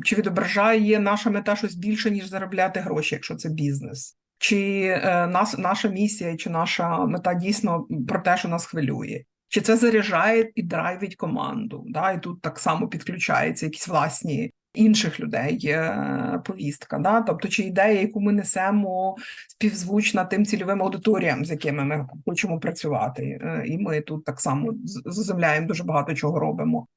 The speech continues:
Да? Тобто далі від цього питання, від відповіді на це питання піде вся робота з клієнтами, якщо це там, відповідно, бізнес, який має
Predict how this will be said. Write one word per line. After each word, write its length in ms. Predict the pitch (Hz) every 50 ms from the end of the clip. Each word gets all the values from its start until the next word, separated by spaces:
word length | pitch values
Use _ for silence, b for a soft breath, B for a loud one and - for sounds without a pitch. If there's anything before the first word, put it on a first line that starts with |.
| _ _ -
Да? 180 | 196 196 214 220
Тобто 240 | 220 170 - 185
далі 360 | 185 - 180 170 202 226 220 214
від 220 | 226 214 170 -
цього 240 | - 202 185 196 180
питання, 400 | - 185 151 175 165 175 175 170
від 180 | 170 170 170
відповіді 340 | 185 180 180 - 175 165 175
на 100 | 170 170
це 140 | 165 - -
питання 460 | 151 170 - - 156 156 170 170 165
піде 440 | 160 - 165 175 170 160 151 160 156
вся 340 | 151 - - - 170 156 156
робота 460 | 165 160 170 165 160 160 160 - 139
з 100 | 139 -
клієнтами, 720 | - - 165 160 156 156 160 156 160 160 151 151 151 143
якщо 280 | 143 143 - - 156 131
це 160 | 131 - 135
там, 460 | 131 - 147 143 147 147 143 147 147
відповідно, 560 | - 151 160 156 156 - 156 160 151 160 160
бізнес, 320 | 156 156 160 156 160 143 131
який 160 | - 151 147
має 480 | 143 139 147 143 143 - 80 - -